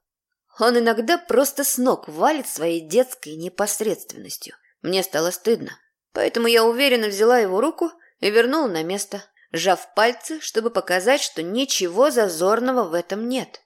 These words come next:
«Это допустимо, Максим Танаев. Мне просто было интересно, почему ты это сделал? Ведь я хочу лучше тебя понимать,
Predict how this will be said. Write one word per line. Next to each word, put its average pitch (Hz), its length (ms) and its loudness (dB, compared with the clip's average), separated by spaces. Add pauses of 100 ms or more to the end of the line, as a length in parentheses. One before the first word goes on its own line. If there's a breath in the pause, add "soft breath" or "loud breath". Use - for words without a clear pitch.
(360)
«Это 233 320 0
допустимо, 220 800 -2
Максим 196 520 -4
Танаев. 185 640 -4 (220)
Мне 220 200 0
просто 285 400 0
было 220 240 6
интересно, 208 720 -2 (240)
почему 208 420 0
ты 285 120 -2
это 254 320 0
сделал? 175 540 -2 (320)
Ведь 180 180 -6
я 233 140 4
хочу 214 380 -4
лучше 226 360 -2
тебя 185 280 0
понимать, 214 640 -4